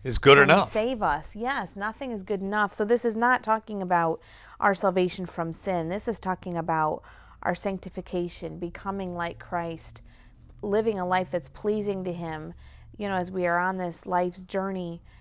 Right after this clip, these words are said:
Speaker 2: there's supposed to be this daily growing closer to Jesus, daily becoming more of who God wants us to be. And that's this salvation. You know, there's, the Bible talks about what shall profit a man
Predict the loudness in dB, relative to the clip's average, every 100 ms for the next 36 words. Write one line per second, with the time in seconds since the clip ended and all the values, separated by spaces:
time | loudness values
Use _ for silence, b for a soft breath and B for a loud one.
0 | b b -10 -2 0 0 -4 -6 -4 -4
1 | -4 -4 -2 -2 -2 -4 -4 -10 -16 -20
2 | -20 -20 -20 -14 0 2 2 0 -8 -4
3 | -4 -6 -12 -12 -12 -12 -10 -10 -10 -10
4 | -8 -10 -12 -14 -14 -12 -10 -10 -10 -10
5 | -14 -8 -6 -4 -2 -4 -4 -8 -8 -4
6 | -2 -2 -6 B B B B -4 2 2
7 | 2 0 -6 -4 0 0 2 0 -2 -4
8 | -4 -4 b b b b -4 0 0 0
9 | -2 2 2 2 -2 -6 -4 -2 0 0
10 | -2 -6 -2 2 2 2 -6 -8 -10 -12
11 | -16